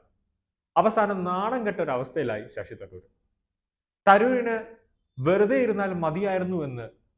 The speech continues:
അവസാനം തരൂരിന് തന്നെ മനസ്സിലായി. അ-, വടി കൊടുത്ത് അടി വാങ്ങിച്ചൊരവസ്ഥ. തരൂർ പറഞ്ഞത് ഇങ്ങനെയാണ്, "അബ് കി ബാർ നാനൂറ് പാർ", എന്ന് വെച്ചാൽ ഇത്തവണ നാനൂറിലധികം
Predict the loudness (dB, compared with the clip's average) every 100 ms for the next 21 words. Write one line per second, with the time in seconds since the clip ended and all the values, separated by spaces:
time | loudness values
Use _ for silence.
0 | -10 -8 -8 -10 -8 -8 -8 -8 -10 -12
1 | -14 -18 -18 -20 _ _ _ _ _ 0
2 | 0 2 0 2 4 2 2 -4 -6 -6
3 | -6 -4 -2 -4 -6 -10 -10 -10 -14 -18
4 | -20 _ _ _ _ _ _ _ 2 4
5 | 4 4 2 2 0 -2 -4 -8 -12 -20
6 | _ _ _ 6 6 6 0 2 4 2
7 | 0 -8 -4 -2 -2 -2 -2 -4 -8 -8
8 | -8 -12 _ _ _ _ -2 0 2 2
9 | 2 0 0 -2 -2 -2 -2 -4 -4 -2
10 | -2 -4